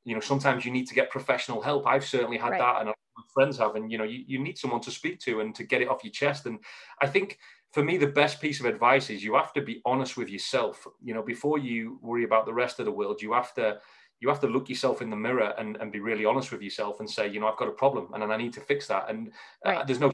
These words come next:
Speaker 1: shame in that. There's nothing embarrassing about that. That's, that's how you get better,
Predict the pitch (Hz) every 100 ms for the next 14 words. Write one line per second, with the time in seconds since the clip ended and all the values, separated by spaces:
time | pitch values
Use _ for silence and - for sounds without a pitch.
0 | - 135 143 135 135 131 - - 127 123
1 | 110 107 127 135 131 123 113 110 113 120
2 | 120 127 - 131 127 127 117 110 98 113
3 | 98